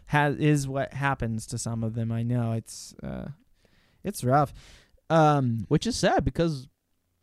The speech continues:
Speaker 2: and I, I've noticed that the people that have failed or dropped out of our program are people that are in those type of scenarios.
Speaker 1: Yeah. Uh, or they're just not doing anything.
Speaker 2: Or, yeah.
Speaker 1: <laughs>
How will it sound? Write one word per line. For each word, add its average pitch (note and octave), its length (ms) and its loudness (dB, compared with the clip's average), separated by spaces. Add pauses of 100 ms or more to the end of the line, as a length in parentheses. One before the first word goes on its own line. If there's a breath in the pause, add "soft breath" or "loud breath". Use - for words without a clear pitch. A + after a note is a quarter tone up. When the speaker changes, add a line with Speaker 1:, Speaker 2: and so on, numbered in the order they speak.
(160)
Speaker 2:
and D3 280 -6
I, C#3 240 -2
I've E3 140 -4
noticed G#3+ 360 2
that G3+ 280 2
the B2+ 120 -4
people F#3+ 320 -2
that F3 140 -2
have C#3+ 300 -2
failed G#2+ 420 -2
or G#2+ 100 -2
dropped G2+ 360 -4
out F#2 300 -4
of C#3 140 -4
our D3+ 160 0
program F#3 480 -4
are D#3 100 2
people E3 480 -4
that A2+ 300 -2 (580)
are C3 160 -2
in D#3 160 -2
those C3+ 200 -4
type C3+ 180 -6
of C#3+ 60 -8
scenarios. A2+ 720 -6
Speaker 1:
Yeah. C3 340 0 (1040)
Uh, C3+ 360 -2
or C#3 160 0
they're B2+ 140 0
just A#2 260 -8 (140)
not - 260 -10
doing G#2 280 -10
anything. A2 400 -8 (120)
Speaker 2:
Or, A2 180 2 (140)
yeah. F#2 400 -4
Speaker 1:
<laughs> - 60 -14